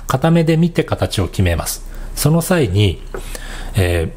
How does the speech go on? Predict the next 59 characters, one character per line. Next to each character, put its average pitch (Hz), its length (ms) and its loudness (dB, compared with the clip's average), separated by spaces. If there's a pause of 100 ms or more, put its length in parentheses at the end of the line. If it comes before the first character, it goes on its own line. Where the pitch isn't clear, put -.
(100)
ー、 - 40 -12
利 - 60 -8
き - 240 0
目 202 80 4
っ - 40 2
て 202 140 2
皆 151 200 4
さ 95 160 2
ん 95 120 -4
あ - 140 0
る 98 120 0
と - 160 -2
思 85 160 0
う 85 40 2
ん 85 60 2
で 80 100 2
す - 180 -2
が、 127 120 4
ご 101 140 2
存 101 220 2
知 90 120 -2
で 80 120 2
し - 140 -2
ょ - 40 2
う - 40 -2
か？ - 240 -4 (480)
あ 113 140 4
の、 90 380 2 (120)
右 135 220 6
目 156 140 4
が 147 100 4
利 - 60 -6
き - 240 -2
目 120 100 4
の 113 140 4
人、 - 300 -2
左 120 320 2
目 107 120 0
が 104 120 2
利 - 60 -12
き - 200 -4
目 95 100 4
の 90 80 0
人、 127 160 -4
生 135 80 2
ま 156 80 4
れ 160 120 2
つ - 120 -8
き 143 140 0
あ 139 100 2
る 98 80 -2
ん 80 80 -6
で 78 80 -4
す - 120 -6
ね。 90 200 -2 (560)
で、 113 300 2
中 175 240 2
に 170 120 4
は 101 260 0